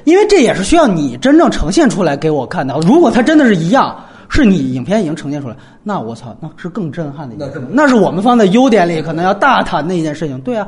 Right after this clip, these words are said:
Speaker 1: 但是你没给我嘛，对不对？
Speaker 2: 哎，我就我是
Speaker 1: 嗯。
Speaker 2: 从那职业经验来说，我说
Speaker 1: 嗯。
Speaker 2: 凡是一个采访，你要采访到这个采访对象的敌人，你这，这稿，
Speaker 1: 就赢了。
Speaker 2: 对，这稿子机会不会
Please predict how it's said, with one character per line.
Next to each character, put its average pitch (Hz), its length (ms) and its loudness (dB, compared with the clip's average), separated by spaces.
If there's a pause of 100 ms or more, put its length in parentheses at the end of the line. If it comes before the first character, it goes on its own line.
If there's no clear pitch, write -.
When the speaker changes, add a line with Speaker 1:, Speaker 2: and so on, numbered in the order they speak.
(120)
Speaker 1:
但 240 120 0
是 196 60 -2
你 143 80 -4
没 123 180 -10
给 123 160 -10
我 101 160 -14
嘛， 101 220 -18
对 131 100 -12
不 - 120 -16
对？ - 100 -20 (200)
Speaker 2:
哎， 156 60 -10
我 156 120 -6
就 151 120 -8
我 98 220 -8
是 113 280 -12
Speaker 1:
嗯。 165 180 -12
Speaker 2:
从 131 280 -8
那 170 120 -8 (100)
职 110 260 -4
业 180 120 0
经 113 120 -10
验 110 80 -8
来 98 200 -12
说， 113 160 -10
我 104 120 -8
说 120 240 -8
Speaker 1:
嗯。 123 220 -16
Speaker 2:
凡 123 320 -10
是 180 100 -6
一 120 60 -8
个 143 100 -6
采 143 200 -8
访， 123 120 -6
你 110 60 -8
要 131 100 -2
采 131 220 -8
访 147 180 -10
到 104 140 -10
这 143 160 -6
个 110 240 -6
采 - 160 -8
访 131 160 -4
对 120 100 -6
象 131 220 -6
的 98 100 -8
敌 104 360 -10
人， 90 260 -8 (560)
你 113 320 -8 (260)
这， 156 220 -8
这 139 280 -8
稿， 127 60 -12
Speaker 1:
就 202 120 -6
赢 156 80 -10
了。 165 340 -10
Speaker 2:
对， 180 140 -2
这 214 160 -6
稿 110 360 -12
子 113 160 -8
机 202 160 -4
会 214 180 2
不 135 200 -4
会 143 140 -4